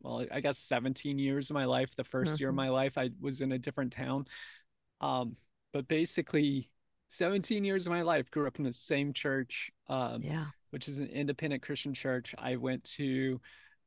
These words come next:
Speaker 1: Bible college, and, uh,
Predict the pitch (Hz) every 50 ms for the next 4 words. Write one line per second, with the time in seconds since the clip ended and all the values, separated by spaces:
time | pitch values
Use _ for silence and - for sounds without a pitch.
0 | _ - 139 139 143 143 160 - - - 147 147 147 147 147 147 147 143 - -
1 | - - - - _ _ _ _ _ _ _ - - 143 131 131 135 127 123 123
2 | 104 110 - - _ _ _ _ _ - 151 143 139 - - _ _ _ _ _
3 | _ _ _ _ - 135 139 135 123